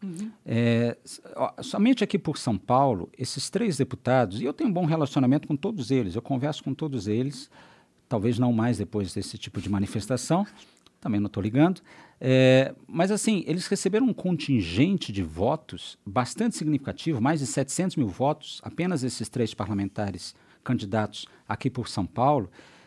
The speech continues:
Speaker 2: que mostra muito como o eleitorado não consegue entender que defender animais é uma coisa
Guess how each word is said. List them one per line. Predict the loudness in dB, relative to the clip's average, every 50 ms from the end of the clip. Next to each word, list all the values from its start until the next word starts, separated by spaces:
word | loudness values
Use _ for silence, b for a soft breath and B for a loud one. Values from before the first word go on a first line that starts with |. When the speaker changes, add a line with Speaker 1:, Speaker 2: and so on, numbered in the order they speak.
| B B
Speaker 2:
que | -4 -2 0
mostra | 2 2 2 2 0 0 0
muito | 0 0 0 0 -2 -4
como | -6 -4 -2 0 0 0 0
o |
eleitorado | 0 0 0 0 0 0 0 0 2 4 4 4 4 2 0 -2 2
não | 4 4 4 4
consegue | 2 -2 -4 -4 -4 -4 -6 -4 -2 -2 -2 0 -2 -2 -4 -2 0 0
entender | -2 0 0 0 0 0 2 2 2 0 0 -2
que | -4 -4 -4 -4 -2
defender | 0 0 0 2 2 0 2 2 0 0
animais | 0 2 2 2 2 2 0 -2
é | -4
uma | -6 -6
coisa | -8 _ -2 0 2 2 2 0 -2 -6 -8